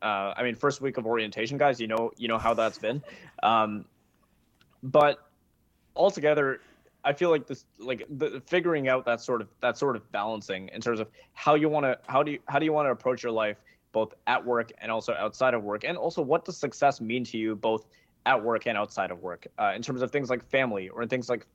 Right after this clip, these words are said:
in terms of things like finances, uh, or in terms of your friends or your relationships. Like, all that stuff really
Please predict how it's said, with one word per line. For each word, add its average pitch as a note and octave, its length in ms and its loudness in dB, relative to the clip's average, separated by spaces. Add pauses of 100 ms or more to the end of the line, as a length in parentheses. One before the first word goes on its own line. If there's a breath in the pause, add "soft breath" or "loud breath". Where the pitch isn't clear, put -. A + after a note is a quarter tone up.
in B2 160 -4
terms B2 220 -4
of A#2+ 80 -2
things B2 160 0
like A2 160 -2
finances, A2 640 -2 (400 soft breath)
uh, G#2+ 280 6
or C3 100 0
in B2 60 -2
terms C3 180 -4
of B2 80 -4
your B2 120 2
friends A#2+ 500 0
or A2+ 180 -2
your A2 140 -4
relationships. C3 680 -2
Like, A#2+ 180 0 (720 soft breath)
all D#3+ 180 8
that F3 220 4
stuff C#3+ 260 2
really B2 300 -2